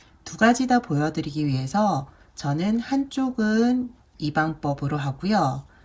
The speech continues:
다른 한쪽에서는 미리 만들어둔 이 방법을 사용하도록 할게요.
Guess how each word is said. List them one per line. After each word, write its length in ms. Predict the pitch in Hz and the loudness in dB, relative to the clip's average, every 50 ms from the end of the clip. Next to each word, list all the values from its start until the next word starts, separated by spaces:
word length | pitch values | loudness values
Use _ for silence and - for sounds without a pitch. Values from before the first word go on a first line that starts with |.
| - _ _ | -20 _ _
다른 460 | - - 127 131 147 190 202 214 220 | -14 -8 -6 -4 -2 -2 0 0 0
한쪽에서는 1120 | 208 208 190 180 - - 185 170 151 139 135 - 139 135 135 156 202 214 196 156 131 139 - - - - - - - - _ - | 0 -2 -4 -4 -6 -6 -6 -4 -4 -4 -2 -2 -2 -2 -2 0 0 0 0 0 -2 -4 -6 -12 -20 -20 -20 -20 -20 -20 _ -6
미리 640 | 156 156 165 180 - 214 226 233 247 247 254 254 247 - - - _ - | -2 0 0 0 0 2 2 2 2 0 -2 -4 -8 -14 -20 -20 _ -6
만들어둔 1200 | 131 135 139 143 143 147 - 196 190 190 160 143 139 - 139 135 139 143 156 175 185 196 - - | -2 -2 0 0 -2 -2 -2 -2 -2 0 -2 -2 -4 -4 -4 -2 -2 0 -2 -2 -4 -4 -6 -6
이 200 | - 165 175 170 | -6 -6 -6 -6
방법을 580 | - - 135 127 - - 139 135 - 147 156 175 | -6 -6 -6 -6 -4 -4 -6 -4 -2 -2 -4 -4
사용하도록 640 | - 220 220 214 208 202 180 - 127 123 117 - | -2 -2 -2 -2 -2 -4 -4 -6 -6 -8 -8 -8
할게요. 640 | 143 143 - - - 131 131 160 139 - 135 143 | -8 -10 -10 -8 -6 -4 -2 0 0 0 0 -2